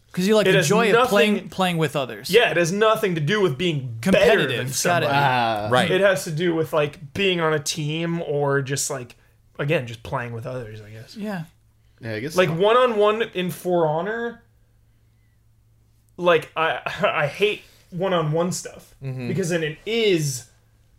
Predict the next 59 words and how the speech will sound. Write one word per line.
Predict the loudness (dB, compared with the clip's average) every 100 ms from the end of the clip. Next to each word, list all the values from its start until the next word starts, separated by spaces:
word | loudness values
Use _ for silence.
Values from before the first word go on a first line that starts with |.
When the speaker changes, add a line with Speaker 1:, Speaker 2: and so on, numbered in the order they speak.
| _ _ _ -6
Speaker 2:
so, | -2 2 4 4 2
eh, | -2 -2
like, | 0 0 0 -10 -2
amplified, | -2 0 -2 -2 -2 -2
like, | -4 -6 -6
you | -2 2
are | 2
better | 0 2 4 4 2 4
or | 2
worse | 2 -2 -2 -4
than | -6
that | -6 -4
person. | -4 -2 -4 -6 -12 -20 _ _ -20 _ _
Um, | -6 -4 -4 -6 -10
but | -4
I | -4
feel | -2
like | -4
I'm | -4
gonna | -8
get | -10
into | -10 -12
it. | -16 _ -14
I |
don't | -4
know. |
Speaker 1:
And | -4
Street | -4 -6 -6
Fighter, | -2 -2 0
it | -2
didn't | -2 -2
really | -2
click | -2 -2 0
with | 2
Speaker 2:
Street | 2
Speaker 1:
you. | 4
Speaker 2:
Fighter | 4 4
can't | 2 0 2
do | 2
it. | 2 2
Too | 2
Speaker 1:
Yeah. | 2
Speaker 2:
intense. | 0 2 2 2 0
Like, | 0
Speaker 1:
Mm-hmm. | 0
Speaker 2:
even | 0 0
StarCraft, | -2 0 0 2 2 2 2 -2 -12 -16 -4
have | -4 -2
played | 0 2 2
a |
Speaker 1:
Yeah. | 0
Speaker 2:
thousand | -2 -4 0 4 4 4 2 0 -2
hours | 2 4 4 2 0
of |
StarCraft | -4 0 0 0 -2
two. | -4 -4 -2 2
I | 2 2
only | 0 -2
play | 0 2 2 2